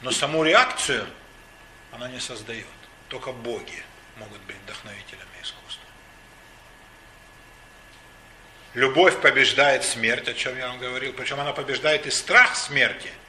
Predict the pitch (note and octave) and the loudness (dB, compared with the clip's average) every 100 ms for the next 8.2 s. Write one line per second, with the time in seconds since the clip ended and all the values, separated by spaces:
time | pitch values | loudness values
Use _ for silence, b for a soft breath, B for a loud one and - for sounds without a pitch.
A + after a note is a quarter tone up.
0 | B B B B - C#3 A#2+ C#3 - - | B B B B -8 -8 -4 -2 -2 4
1 | G#3+ C#4 D#3 - B2 D3 D3 D3+ D3+ B2 | 4 4 0 -4 -6 -4 0 2 2 0
2 | - B2 B2+ A#2 A2+ - E3 G#3+ E3 B2+ | -6 -8 -8 -8 -8 -6 0 0 0 -6
3 | B2 A#2 B2+ A2 C3+ B2+ A#2+ B2+ A#2+ E3+ | -8 -6 -6 -2 -2 -2 -6 -8 -8 -8
4 | E3 B2+ B2+ B2+ A#2+ C3 F3+ F3+ D3+ C3 | -6 -6 -6 -8 -8 0 2 2 0 -6
5 | B B B B - - C3 - E3+ E3+ | B B B B -14 -8 -6 -2 0 0
6 | - B2+ B2 A#2+ A#2+ - D#3 D#3+ C#3+ B2 | -2 -6 -4 -4 -6 -8 -4 -4 -4 -6
7 | B2+ B2+ A#2+ A2+ C3 B2 B2 A#2 A2+ A2+ | -4 -4 -4 -6 -6 -6 -8 -8 -8 -8
8 | G#2 | -8